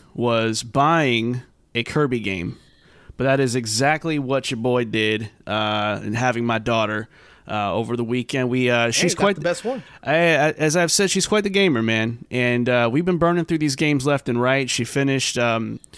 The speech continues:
Speaker 1: Sackboy, uh, A Big Adventure. She finished, uh, New Super Lucky Tale, um,
Speaker 2: Whoa.
Speaker 1: on Xbox.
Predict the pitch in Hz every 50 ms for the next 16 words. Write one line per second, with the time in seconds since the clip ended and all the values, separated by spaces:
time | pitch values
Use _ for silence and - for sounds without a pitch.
0 | - - - - - 151 143 139 131 143 143 135 131 127 123 113 110 101 95 113
1 | 123 120 117 120 107 135 151 160 156 - 170 160 156 156 - - 131 110 - 151
2 | 135 131 127 117 - - - - 117 113 110 107 110 110 123 139 143 139 131 -
3 | - 135 - 110 107 123 143 147 - 151 139 - 165 156 147 147 147 147 147 143
4 | 143 139 _ _ _ _ _ _ _ _ _ - 117 113 110 110 110 110 - -
5 | 101 - 226 202 117 117 123 139 143 - - - 160 151 147 147 147 - - -
6 | - -